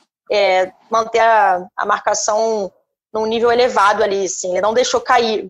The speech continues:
a peteca, assim. Foi bem legal isso da parte do Julião. Ele tirou forças do além ali pra conseguir fazer a partida no sentido até físico mesmo, né?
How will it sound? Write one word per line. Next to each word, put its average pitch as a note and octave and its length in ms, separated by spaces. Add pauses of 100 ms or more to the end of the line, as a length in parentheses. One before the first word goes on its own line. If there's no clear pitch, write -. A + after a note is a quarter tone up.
(100)
a - 120
peteca, F#3+ 480
assim. F3+ 260
Foi G3 100
bem G#3 140
legal A3+ 260
isso G#3 120
da A3+ 80
parte - 240
do A#3 80
Julião. A#3+ 260
Ele F#3 80
tirou G#3+ 180
forças C4+ 680
do B3 240
além B3+ 360
ali F#3+ 160
pra G3+ 140
conseguir G#3 340
fazer G#3 180
a G3+ 60
partida G#3 380
no C4 80
sentido C4 260
até C4+ 180
físico B3 540
mesmo, F3 280
né? F3+ 160